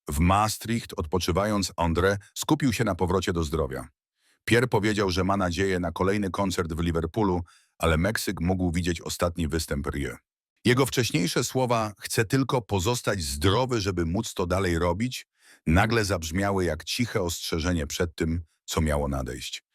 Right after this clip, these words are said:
Niestety to nie był pierwszy raz, gdy jego ekipa ucierpiała z powodu stresu związanego z rygorystycznym harmonogramem André. Kiedy to się stało po raz pierwszy, bolesna strata. André Rieu kiedyś przyznał, że stres może niebezpiecznie wpływać na jego zdrowie.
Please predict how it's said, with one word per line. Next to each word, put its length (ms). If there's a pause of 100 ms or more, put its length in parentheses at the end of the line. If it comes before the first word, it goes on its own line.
(300)
Niestety 440
to 140
nie 200
był 160
pierwszy 420
raz, 200
gdy 220
jego 320
ekipa 300
ucierpiała 680
z 80
powodu 320
stresu 480
związanego 640
z 80
rygorystycznym 760
harmonogramem 720
André. 440 (640)
Kiedy 220
to 120
się 140
stało 340
po 140
raz 200
pierwszy, 480
bolesna 460
strata. 560 (760)
André 340
Rieu 300
kiedyś 320
przyznał, 460
że 160
stres 360
może 220
niebezpiecznie 640
wpływać 460
na 100
jego 240
zdrowie. 480